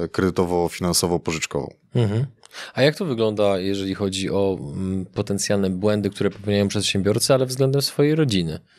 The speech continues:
Speaker 2: No bo powiedzieliście, podaliście nawet przykład, że
Speaker 1: Zawsze
Speaker 2: zataja
Speaker 1: ukrywanie.
Speaker 2: przed żoną na przykład, nie? No to chyba to nie jest najlepszy pomysł.
Speaker 1: Zawsze jest ukrywanie długów przed, e, małżonkiem. To jest najczęstsza nasza sytuacja w kancelarii. To jest w ogóle taki też strach,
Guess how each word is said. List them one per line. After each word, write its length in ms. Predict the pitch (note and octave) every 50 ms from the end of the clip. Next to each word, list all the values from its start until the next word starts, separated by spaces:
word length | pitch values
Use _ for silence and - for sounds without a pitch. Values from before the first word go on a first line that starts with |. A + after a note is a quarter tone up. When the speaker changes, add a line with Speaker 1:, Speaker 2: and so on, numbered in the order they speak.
| _ -
Speaker 2:
No 60 | - G#2
bo 80 | G#2 G#2+
powiedzieliście, 480 | B2+ A#2+ A#2+ B2 A#2+ A#2+ - - B2+
podaliście 380 | - - A2+ A2 G#2+ - - G#2+
nawet 120 | G#2 G2+
przykład, 380 | - - - G#2+ G#2+ - F2+ F#2
że 240 | F#2 F#2+ F#2+ G2 F#2+
Speaker 1:
Zawsze 420 | F#2 A2 A2+ A#2 - - - G#2+
Speaker 2:
zataja 200 | G2 - - A#2+
Speaker 1:
ukrywanie. 160 | A#2+ A#2 F2+
Speaker 2:
przed 200 | D#2+ D#2 A2+ G2
żoną 320 | G2+ G#2+ G#2 G2+ G2 F#2 F2+
na 140 | F2 E2+
przykład, 460 | E2 - - - - - - - - G2+
nie? 100 | G#2+ A#2
No 120 | A#2+ B2
to 120 | A#2 -
chyba 180 | A2 C3+ B2+ B2+
to 100 | - C#3+
nie 100 | C#3+ C3+
jest 160 | A2+ G#2 -
najlepszy 360 | - G2+ F#2+ F2+ - - F#2+
pomysł. 460 | F2+ F#2 F2 E2 E2 E2 E2+ F#2 E2+ - -
Speaker 1:
Zawsze 340 | - A#2 C3 C3 - - B2
jest 100 | A2+ -
ukrywanie 420 | G#2 - G#2 G2 G2 G2 G2 F#2
długów 340 | F2 F#2 F#2+ G2 F2+ F#2 E2+
przed, 400 | - - - - E2+ D#2 - - -
e, 120 | E2+ E2
małżonkiem. 540 | D#2+ D#2+ D#2 D#2 D2 D2 C#2+ D2+ - - D#2
To 100 | - -
jest 120 | F2+ F2 G2
najczęstsza 960 | G2 G2 - - A#2+ A#2+ A2 - - - - G#2+ G2+ G2 F#2+ F#2 F2+ F2+ F2 E2+
nasza 240 | F2+ F2 - - E2
sytuacja 680 | - - D#2+ - E2+ E2+ E2+ - - - D#2+ D#2 D#2
w 180 | D#2 - - - D#2+ D#2 D2+ D2
kancelarii. 560 | - E2 D#2 - - E2+ E2 E2 D#2+ D#2+ D#2+
To 120 | - - D#2+
jest 320 | D#2+ D#2+ D2+ - - -
w 160 | - E2+ D#2+
ogóle 380 | F2 F2 E2 F2 F2 F2 F2 F2 - _ - - - - - - _ _
taki 240 | - F#2+ - - E2+
też 220 | - - F2+ -
strach, 640 | - - - - G2+ G2 G2 G2 F#2+ - - - -